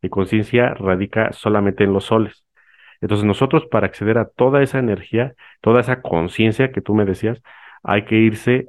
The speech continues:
al sol. Digamos, en, en proyección astral no se puede porque nada más el cordón de plata llega a sesenta mil kilómetros, ¿no? Entonces, tiene que uno acceder a un cuerpo más sutil,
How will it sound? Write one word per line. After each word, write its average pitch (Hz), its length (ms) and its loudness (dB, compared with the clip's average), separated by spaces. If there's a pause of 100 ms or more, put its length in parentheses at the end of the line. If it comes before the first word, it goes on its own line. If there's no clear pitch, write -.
al 92 200 -6
sol. 160 260 0 (720)
Digamos, 107 320 0
en, 104 180 0 (320)
en 101 100 -4
proyección 127 380 2
astral 139 320 0
no 135 60 2
se 131 140 -2
puede 139 340 2
porque 98 300 -6
nada 107 200 2
más 107 160 0
el 104 100 -6
cordón 95 320 -2
de 101 80 -4
plata 120 460 -2 (580)
llega 95 340 2 (100)
a 90 80 -2
sesenta 82 480 -6
mil 85 180 0
kilómetros, 104 720 0 (220)
¿no? - 180 -10
Entonces, 104 380 -2
tiene 120 260 2
que 120 80 0
uno 120 160 4
acceder 113 400 0
a 101 140 0
un 123 100 0
cuerpo 135 340 0
más 120 200 -2
sutil, 131 500 -6